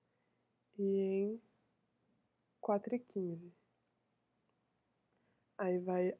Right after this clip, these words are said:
aumentar aqui em quatro e quinze, porque ele vai aumentar gradualmente o volume da música. Pode ser um pouco mais pra frente. Pronto.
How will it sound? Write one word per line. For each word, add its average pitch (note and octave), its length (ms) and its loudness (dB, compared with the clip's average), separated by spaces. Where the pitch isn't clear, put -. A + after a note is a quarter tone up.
aumentar G3+ 880 4
aqui G3 260 -4
em F#3+ 140 0
quatro F#3 340 -2
e F#3+ 40 0
quinze, G3+ 680 -2
porque G3+ 200 0
ele G3 120 8
vai G3 120 6
aumentar G3 380 4
gradualmente G#3 720 4
o A3+ 100 2
volume G#3 240 4
da A3 160 0
música. F3+ 500 -4
Pode G3+ 200 0
ser G#3+ 80 0
um G3+ 60 0
pouco G3+ 260 -2
mais G#3 140 -4
pra A3 180 -4
frente. G3 720 -6
Pronto. F3 460 -10